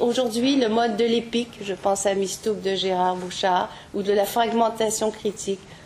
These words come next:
un recueil de Lise Tremblay, Les Héronnières. À l'étrangeté de l'écriture s'en ajoute une autre, celle de l'étrangeté dans le continent américain.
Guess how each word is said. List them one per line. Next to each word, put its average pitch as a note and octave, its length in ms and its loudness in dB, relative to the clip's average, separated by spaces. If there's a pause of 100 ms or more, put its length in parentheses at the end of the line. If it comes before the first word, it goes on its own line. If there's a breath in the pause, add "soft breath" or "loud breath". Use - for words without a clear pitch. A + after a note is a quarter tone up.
un F#3 140 0
recueil G3 340 0
de G3 100 0
Lise F#3+ 260 -4
Tremblay, F3+ 480 0
Les F3+ 580 -6
Héronnières. E3+ 560 -4 (680 loud breath)
À A#3+ 120 4
l'étrangeté E4 580 2
de D4+ 80 2
l'écriture C#4+ 560 0
s'en C#4 180 2
ajoute C4 360 2
une B3 160 4
autre, C#4 320 -2
celle B3+ 260 0
de A3+ 80 2
l'étrangeté A#3 880 0
dans G#3 140 2
le G3 100 2
continent G3+ 460 0
américain. F#3+ 580 0